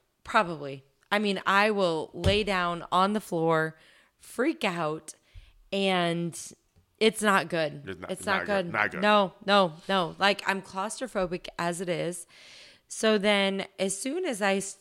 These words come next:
Speaker 1: see the doors close and I
Speaker 2: I need,
Speaker 1: know
Speaker 2: I need to get you some nails.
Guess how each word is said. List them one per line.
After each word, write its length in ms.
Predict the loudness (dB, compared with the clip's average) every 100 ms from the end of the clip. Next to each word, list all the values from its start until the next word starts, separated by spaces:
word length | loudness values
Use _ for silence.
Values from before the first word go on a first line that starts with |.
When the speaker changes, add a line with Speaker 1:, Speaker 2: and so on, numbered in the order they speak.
| _
Speaker 1:
see 220 | -8 -6
the 100 | -4
doors 280 | -2 -2 -4
close 520 | -4 -2 -2 -6 -18 _ _ _ _ _ _ _ _
and 140 | -4
I 120 | -2 -2
Speaker 2:
I 20 |
need, 100 | 0
Speaker 1:
know 540 | 2 4 2 0 -6
Speaker 2:
I 80 | -4
need 140 | -4 -4
to 80 |
get 240 | -6 -6 -4
you 80 | -8
some 200 | -8 -10
nails. 580 | -12 -12 -14 -18 -20